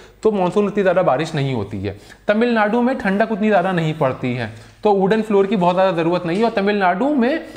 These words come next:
बम्बू नहीं मिलता है, तमिलनाडु is not a big producer of bamboo, ठीक है।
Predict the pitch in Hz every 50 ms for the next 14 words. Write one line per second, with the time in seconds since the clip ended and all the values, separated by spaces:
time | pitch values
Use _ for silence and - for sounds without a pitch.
0 | - - - 156 185 190 208 233 269 247 196 175 147 120 110 98 95 - 95 87
1 | 85 87 85 - - - - - - _ _ - 185 196 214 214 208 190 190 196
2 | 233 254 247 226 208 208 220 220 233 226 196 240 233 - 214 196 208 208 202 226
3 | 220 214 196 170 151 135 131 120 104 - - - - - - - _ _ _ 220
4 | 226 - 147 - - - -